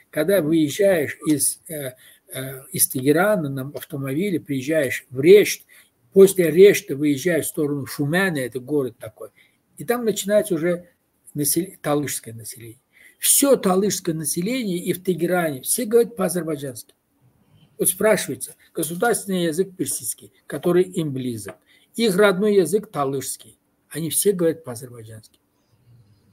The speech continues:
Это говорит о чём? Это говорит о том, что формирование межэтнических, э, связей и, э, это, оно имеет свою природу. Э, оно, э, никакими там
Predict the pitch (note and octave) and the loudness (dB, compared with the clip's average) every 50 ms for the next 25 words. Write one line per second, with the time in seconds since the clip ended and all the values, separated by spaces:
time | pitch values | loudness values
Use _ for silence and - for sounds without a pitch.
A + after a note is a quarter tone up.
0 | - - - - F#3 F3 F#3+ E3+ G3 G3+ F#3+ F#3+ F#3 - - - F#3 D#3+ B2 F#2+ | -20 -10 -2 2 4 4 4 6 6 4 4 4 2 -2 0 0 -2 -2 -2 -4
1 | - _ _ _ _ - F#3 D3 F3+ E3+ D3 E3+ D#3+ E3 E3+ E3+ E3+ E3 E3+ D#3+ | -8 _ _ _ _ -10 -4 -2 0 0 0 0 -2 0 0 -2 -2 -4 -4 -8
2 | D3 C3+ C3 - - - C3+ - - E3+ E3 D#3+ E3 E3+ E3 E3+ E3+ F3 E3+ F#3 | -10 -10 -10 -8 -8 -8 -6 -4 -4 -4 -2 -2 0 0 0 2 2 2 2 2
3 | G#3 A#3 B3+ B3 A3+ A3+ A3+ G#3+ G3 E3 D#3+ F#3 F3+ D#3+ C#3 C3 - - _ _ | 2 2 0 0 -2 -2 -2 -2 -2 0 4 4 4 4 4 0 -8 -18 _ _
4 | _ _ _ _ _ - - E3 E3+ D#3 D3+ F3+ F3+ E3+ F3 - F3 - - F3 | _ _ _ _ _ -20 -20 -16 -12 -6 -2 0 0 0 0 -2 -4 -4 -4 -6
5 | F3+ F3 F3+ - D3 - - - - C3+ C3+ - - - - C#3+ C#3 - - - | -8 -6 -8 -10 -10 -12 -12 -12 -14 -16 -16 -18 -20 -18 -14 -8 -4 -2 -2 -2
6 | C#3 D#3 E3+ F#3+ A3 A#3 G3 D#3 D3 C#3 B2+ A2+ A2 - - _ _ _ _ - | -2 -4 -2 -2 0 0 0 -2 -2 -8 -10 -10 -12 -16 -20 _ _ _ _ -4
7 | E3+ E3 D#3 - - - _ _ _ _ - - D3 D3+ D3+ D3 D3 C#3+ C#3+ C#3+ | -2 0 0 -2 -4 -8 _ _ _ _ -10 -8 -8 -8 -8 -8 -8 -8 -6 -6
8 | C#3 C3 - C3+ B2+ - _ _ _ - D#3+ C#3+ D#3 F3+ G#3 A#3 A3 F#3+ - - | -8 -10 -10 -14 -16 -18 _ _ _ -6 -4 -2 0 2 2 2 2 2 0 -4
9 | - _ _ _ _ - - - A#3 E3+ F3 G3 G#3+ F#3+ - - - E3+ F3 F#3+ | -12 _ _ _ _ -20 -14 -8 -6 -2 0 0 2 2 0 0 0 0 0 0
10 | F#3+ F#3 F#3 F3 E3+ E3+ F#3 F3+ D#3 B2+ A2+ G#2 - - - _ _ _ _ _ | 0 0 -2 -4 -2 0 0 -2 -2 -4 -10 -16 -18 -20 -20 _ _ _ _ _
11 | _ _ _ _ _ _ - - C#3+ C#3+ C#3 - - - - D3+ E3 F#3+ G3 G3 | _ _ _ _ _ _ -14 -8 -8 -6 -6 -8 -10 -10 -10 -8 -4 -2 -2 -2
12 | F#3+ - - _ - - E3 D#3+ E3 E3+ F#3 F3+ F#3 F3 E3+ F3 - G3+ G3 F#3+ | -2 -6 -14 _ -14 -10 -8 -6 -4 -4 -4 -2 -2 -2 -4 -4 -4 -6 -4 -4
13 | F3 D#3+ - E3 D#3 C#3 C3 | -4 -6 -6 -8 -8 -8 -10